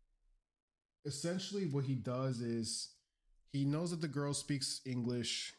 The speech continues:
He, he kinda sees her. He actually removes the scarf off of her to kinda figure out her age. And it's there that he's like, "I can't really tell how old this girl is."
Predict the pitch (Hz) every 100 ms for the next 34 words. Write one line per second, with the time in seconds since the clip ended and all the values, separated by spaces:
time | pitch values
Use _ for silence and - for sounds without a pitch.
0 | _ 131 131 127 123 117 139 147 147 143
1 | 139 135 135 156 - 170 135 135 123 120
2 | 135 156 165 131 120 - - - 120 143
3 | 170 - 117 113 120 113 123 117 - 143
4 | 135 135 135 131 131 127 123 - 107 117
5 | 156 170 - - _ _ _ _ _ 143
6 | 143 139 - 113 113 143 185 185 139 123
7 | 123 131 - 127 120 107 - - _ _
8 | _ _ _ _ _ _ _ _ _ 123
9 | 139 156 - - 175 156 147 156 143 131
10 | - 143 143 131 123 123 139 127 117 101
11 | 101 120 120 90 85 95